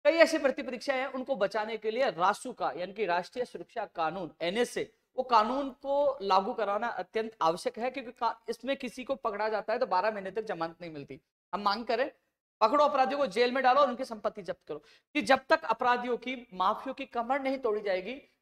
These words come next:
ये युवा बेरोजगारों को सपनों को तोड़ रहे हैं, धोखा दे रहे हैं। तो और सीबीआई की जांच भी मांग कर रहे हैं कि दस भर्ती परीक्षाओं का पेपर लीक हुआ, इसको कौन सा राजनेता संरक्षण दे रहा है, कौन, अ, इनको support कर रहा है, इसका भी खुलासा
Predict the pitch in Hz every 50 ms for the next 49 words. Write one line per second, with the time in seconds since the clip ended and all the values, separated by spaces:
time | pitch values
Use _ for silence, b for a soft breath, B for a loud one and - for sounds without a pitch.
0 | _ _ - 269 285 262 220 220 247 254 254 - 220 214 202 190 190 208 220 262
1 | 262 302 - - 220 - 220 226 220 233 226 214 196 190 208 247 262 220 170 190
2 | 190 185 - 240 214 - 160 147 139 135 143 - _ _ _ _ _ _ _ _
3 | _ - 302 - - - - 262 320 359 381 381 - - - 294 277 214 247 262
4 | 269 277 - 277 262 - 190 185 196 233 - - 240 277 254 247 254 247 240 247
5 | 254 247 254 262 262 - _ _ _ _ _ 254 180 180 247 269 269 - 254 233
6 | - 262 - - 214 208 - - 247 247 254 262 262 - 233 220 - 240 240 233
7 | 247 240 240 247 262 247 240 - - - 269 - _ - 233 233 254 262 247 -
8 | 254 240 214 202 208 202 214 220 214 _ 247 240 240 240 - 220 185 208 - -
9 | 262 254 220 233 233 233 233 226 226 226 - - 214 220 240 247 240 240 - _
10 | _ _ _ _ _ _ _ 185 202 202 175 - 214 220 240 - 254 233 - 214
11 | 196 - 233 262 247 - 262 254 247 269 262 - 226 - - 247 233 226 277 -
12 | 226 190 175 180 185 - 254 262 156